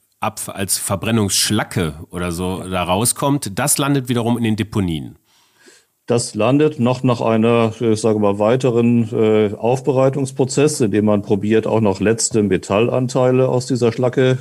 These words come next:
Speaker 2: äh, nach Möglichkeit, die man, ähm, in der Verbrennung, äh, auch in die Schlacke, ähm, hinein, äh, bekommen hat, äh, probiert abzutrennen. Ähm, alles, was dann mineralisch ist, äh,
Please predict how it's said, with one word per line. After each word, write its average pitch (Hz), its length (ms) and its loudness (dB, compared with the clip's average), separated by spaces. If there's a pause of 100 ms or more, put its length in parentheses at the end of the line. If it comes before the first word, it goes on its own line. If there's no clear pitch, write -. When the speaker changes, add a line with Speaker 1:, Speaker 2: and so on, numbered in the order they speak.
Speaker 2:
äh, 117 180 2
nach 104 180 0
Möglichkeit, 107 800 2
die 104 100 4
man, 101 360 2 (680)
ähm, 98 280 2
in 104 200 -2
der 101 140 2
Verbrennung, 101 720 2
äh, 95 500 4 (580)
auch - 300 -2
in 92 100 2
die 90 80 -2
Schlacke, 123 460 2 (160)
ähm, 113 300 2
hinein, 117 680 2
äh, 113 140 2
bekommen 113 480 0
hat, 110 200 0 (520)
äh, 110 160 2
probiert 104 560 0
abzutrennen. 127 720 0 (580)
Ähm, 101 400 2
alles, 101 300 0
was 107 160 0
dann 98 360 2
mineralisch 104 680 2
ist, - 400 -2
äh, 107 400 2